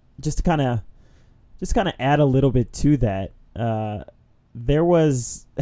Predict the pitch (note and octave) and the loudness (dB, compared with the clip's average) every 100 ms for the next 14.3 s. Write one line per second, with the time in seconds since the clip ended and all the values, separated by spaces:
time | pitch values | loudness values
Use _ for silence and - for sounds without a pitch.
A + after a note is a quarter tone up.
0 | - - - - - - C#3 F#3+ F3 - | -2 -2 -4 -10 -20 -2 4 6 4 4
1 | E3 E3 E3 C3 - - C4 - C#3 A2 | 4 6 4 2 0 0 0 2 0 0
2 | - A2 G#2 F#2 A2+ G#2+ C3+ F3 A#2 G#2 | -2 -4 -4 -6 -8 -2 -2 -2 -4 -6
3 | - - G2 F#2+ G2+ F#2+ G2+ - _ - | -8 -8 -8 -8 -10 -8 -12 -16 _ -14
4 | - - C#3+ A#2 B2 - C3 C3 A2+ - | -2 2 2 2 -2 0 0 0 -2 -2
5 | G#2 G2 F#2 - A#2+ E2+ F#2+ G2 - _ | -4 -6 -8 -2 -2 -2 -8 -12 -18 _
6 | _ - A#2 A2+ G2+ G2 A#2 C#3+ C3 - | _ -8 -2 -2 -4 -6 0 2 2 2
7 | C#3+ A#2+ A2 F#2 G#2 - - C3 - - | 0 0 -2 -6 -8 -10 -10 -4 2 4
8 | D3 - - C3+ B2+ - B2 A2 G#2 G#2+ | 4 2 2 2 0 -4 -4 -4 -4 0
9 | E3 - C3 G#2+ - G#2 G2 - G2+ G2+ | 0 0 -2 -2 -4 -6 -2 -2 -2 -6
10 | G#2 A2+ G#2 G2 A2 B2+ A#2 G#2+ F#2 A#2 | -4 -4 -6 -10 -6 -4 -4 -4 -6 -8
11 | - - _ - - A2 A2 G2 - - | -10 -20 _ -10 -4 -2 -2 -4 -6 -6
12 | - G2 G2+ - D#3+ A#2+ D3 - - - | -8 -6 -8 -4 -2 -2 -4 -12 -20 -20
13 | - B2 B2+ A#2+ G2 B2 D#3 F#3+ - C#3 | -6 -2 0 0 -2 0 0 2 0 0
14 | D3+ - | -2 -8